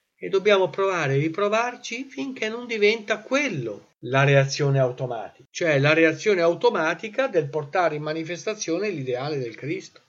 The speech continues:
piuttosto che la separatività della materia. Quindi a forza di provarci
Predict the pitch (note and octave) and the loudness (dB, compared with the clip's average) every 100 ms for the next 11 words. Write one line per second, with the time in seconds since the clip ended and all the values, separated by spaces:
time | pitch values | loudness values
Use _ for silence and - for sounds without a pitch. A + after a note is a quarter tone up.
0 | _ - D3+ C#3 D3 C3+ C#3 F#3+ F3 - | _ -12 -10 0 2 4 2 -4 -4 -2
1 | B2 D#3+ - _ _ _ C3+ C3+ C3+ C#3 | -2 -2 -6 _ _ _ -4 -4 -2 -4
2 | C#3 B2 B2+ C#3 F3 - F#2 A#2 C#3 _ | -4 -6 -6 -8 -8 -10 -14 -16 -20 _
3 | _ - A#2 G2+ G2 G2 E3 C#3+ C#3 _ | _ -14 -8 -8 -8 -14 -10 -10 -12 _
4 | _ _ - F#3 D#3+ C#3 - C#3+ C#3 G3 | _ _ -4 -2 0 -4 -6 -8 -4 0
5 | F#3+ E3 D#3+ D#3 D3+ G#3 D3 A#2 - - | 0 0 -4 -2 -2 0 0 -4 -10 -14
6 | C#3+ | -12